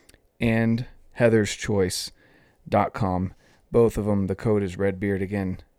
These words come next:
links down below to save some money. Kifaru.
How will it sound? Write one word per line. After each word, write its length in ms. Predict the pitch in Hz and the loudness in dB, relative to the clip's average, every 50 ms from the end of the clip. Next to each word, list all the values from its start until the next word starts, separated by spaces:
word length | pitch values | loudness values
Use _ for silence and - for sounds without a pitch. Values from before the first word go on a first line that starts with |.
| _ _ _ - | _ _ _ -14
links 400 | 127 123 117 120 113 104 - - | -10 -6 -4 -2 -2 -4 -4 -4
down 220 | 113 107 101 95 | -2 -2 -2 -2
below 340 | 90 98 101 101 101 101 - - _ _ - _ | -2 0 0 0 0 -2 -6 -12 _ _ -20 _
to 140 | - 123 | -12 -6
save 200 | - 135 131 120 | -2 -2 -2 0
some 120 | - 143 151 | 0 -2 0
money. 220 | 175 175 110 - - - - _ _ _ _ _ _ _ _ _ _ _ _ _ - - - | 0 -2 -4 -6 -12 -18 -20 _ _ _ _ _ _ _ _ _ _ _ _ _ -20 -20 -12
Kifaru. 680 | - - 110 - - 123 120 127 131 120 107 92 - | -10 -10 -10 -6 -4 0 2 2 4 4 2 0 -2